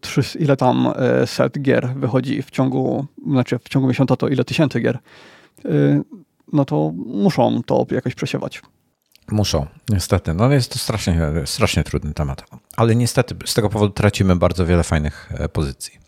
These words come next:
Speaker 2: e, które po prostu nigdy jakby nikt na nie zwraca uwagi, mimo że są świetne. Trochę jak z piosenką Aerosmith, Dream On,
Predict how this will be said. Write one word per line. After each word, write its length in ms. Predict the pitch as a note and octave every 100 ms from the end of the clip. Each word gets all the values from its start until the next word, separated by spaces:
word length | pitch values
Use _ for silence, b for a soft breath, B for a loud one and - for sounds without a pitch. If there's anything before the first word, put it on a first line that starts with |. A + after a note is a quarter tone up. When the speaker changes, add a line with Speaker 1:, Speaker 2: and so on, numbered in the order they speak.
| _ _ _ _ -
Speaker 2:
e, 120 | F#3+
które 220 | - -
po 80 | -
prostu 240 | F#2 - F2+
nigdy 320 | E2 D#2 E2
jakby 440 | D#2 D2+ D#2 D#2 D#2+
nikt 440 | D#2+ F#2 F#2+ -
na 80 | E2
nie 140 | D#2
zwraca 280 | C#2+ C2+ -
uwagi, 280 | C#2+ C#2+ C2+
mimo 140 | C#2 C2
że 60 |
są 160 | - C#2+
świetne. 360 | - - - - _ _ _ B B B B B B B -
Trochę 260 | B2+ -
jak 140 | A#2 -
z 40 |
piosenką 680 | - - G2 F#2 F#2 F2+ E2+
Aerosmith, 720 | - F#2+ D#2 - D2 C#2 - D2+
Dream 260 | D#2+ F2+
On, 220 | D#2+ D2